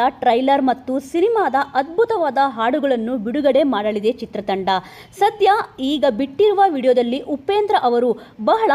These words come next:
ಅದ್ಭುತವಾಗಿ ವಿಭಿನ್ನವಾದ ಪಾತ್ರದಲ್ಲಿ ಕಾಣಿಸಿಕೊಳ್ಳುತ್ತಿದ್ದಾರೆ ಎಂದು ಕೂಡ ಗೊತ್ತಾಗುತ್ತಿದೆ. ಇನ್ನು ಅವರ ನಟನೆಯ ಬಗ್ಗೆ ಅಷ್ಟು ಹೇಳುವ ಅಗತ್ಯವೇನೂ ಇಲ್ಲ,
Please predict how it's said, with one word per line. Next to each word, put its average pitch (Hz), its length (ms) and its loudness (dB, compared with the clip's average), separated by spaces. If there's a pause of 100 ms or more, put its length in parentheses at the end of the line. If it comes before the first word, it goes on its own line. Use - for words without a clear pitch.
(160)
ಅದ್ಭುತವಾಗಿ 254 920 0
ವಿಭಿನ್ನವಾದ 320 760 0
ಪಾತ್ರದಲ್ಲಿ 262 720 -2
ಕಾಣಿಸಿಕೊಳ್ಳುತ್ತಿದ್ದಾರೆ 240 1300 0
ಎಂದು 233 340 -4
ಕೂಡ 233 260 -2
ಗೊತ್ತಾಗುತ್ತಿದೆ. 254 760 -2 (420)
ಇನ್ನು 427 300 2
ಅವರ 269 320 2
ನಟನೆಯ 262 460 -2
ಬಗ್ಗೆ 220 380 -4
ಅಷ್ಟು 339 400 -4
ಹೇಳುವ 262 360 2 (100)
ಅಗತ್ಯವೇನೂ 247 680 -4
ಇಲ್ಲ, 208 240 -4